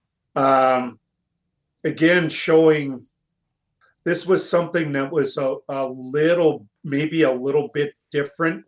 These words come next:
maybe not. Uh, but the fact that at this point in time,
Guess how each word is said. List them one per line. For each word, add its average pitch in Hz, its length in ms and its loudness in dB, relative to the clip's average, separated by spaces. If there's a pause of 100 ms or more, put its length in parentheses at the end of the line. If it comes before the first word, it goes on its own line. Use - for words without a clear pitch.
(160)
maybe 135 460 -6
not. 123 420 -4 (1120)
Uh, 147 300 4
but 156 160 2
the 156 80 4
fact 190 340 0
that 165 140 4
at - 60 -12
this 202 260 2
point 190 260 -4
in 160 120 -12
time, 160 440 -4